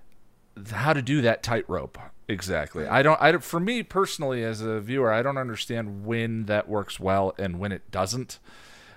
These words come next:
Speaker 2: Mm-hmm.
Speaker 1: Silence of the Lambs might be an example of it kind of working well because,
Speaker 2: Yeah.
Speaker 1: um, uh, Hannibal is in a cage the entire time. You've also got
Speaker 2: Yeah.
Speaker 1: Clarice. That's where the narrative is grounded.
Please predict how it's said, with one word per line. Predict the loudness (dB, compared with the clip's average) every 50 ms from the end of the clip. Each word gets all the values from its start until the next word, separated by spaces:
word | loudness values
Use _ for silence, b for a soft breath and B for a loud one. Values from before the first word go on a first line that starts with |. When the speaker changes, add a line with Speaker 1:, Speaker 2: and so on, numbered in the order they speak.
| B
Speaker 2:
Mm-hmm. | -12 -8 -6
Speaker 1:
Silence | 2 4 4 4 4 4 0 -2 -2
of | -2
the | -2 0
Lambs | 0 0 0 0 -2 -2 -4 -4 -6 -6 -8 -8 -6
might | -2 -2 0 -2 -2 -2
be | -4 -2 -2
an | -2 -2
example | -4 -4 -4 -4 -4 -2 -2 -2 -2 -2 0
of | 0 0 0 -2 -4 -6 -6
it | -6 -6 -6 -8 -12
kind | -8 -4 -2 -2 0 0 -2
of | -2 -2 -2
working | -2 -2 -2 -4 -4 -4 -2 0
well | 2 2 2 2 2 0 -4 B B B B B B B B B -6
because, | -4 -4 -2 0 0 2 4 4 2 2 0 -2 -2 -4 -6 -6 -4 -2
Speaker 2:
Yeah. | -2 0 0 0 0 0 0 0 -2 -2 -4
Speaker 1:
um, | -6 -8 -12 -14 -18 -20 -20 -20 -14 _
uh, | -6 -4 -4 -4
Hannibal | -4 -2 -2 -2 -2 -2 -2 -2
is | -2 -2 -4
in | -4 -6
a | -6
cage | -8 -8 -4 -2 -2 0 0 0 -2 -2 -4 -4 -4 -6 -6
the | -2 0 0 0
entire | 0 0 -2 0 2 4 4 4 2
time. | 0 0 0 0 0 0 -2 -4 -6
You've | -6 -4 -2
also | -2 -2 -2 -2 -2
got | 0 0 0 -2 -2
Speaker 2:
Yeah. | -2
Speaker 1:
Clarice. | 0 0 2 2 2 2 0 -2 -6
That's | -4 -2 0 0 0 -2 -6 -6
where | -4 -4 -4
the | -4 -4
narrative | -4 -2 -2 0 0 -2 -2 -2 -4
is | -8 -6
grounded. | -6 -4 -2 -2 -2 -2 -2 -2 -2 -2 -2 -6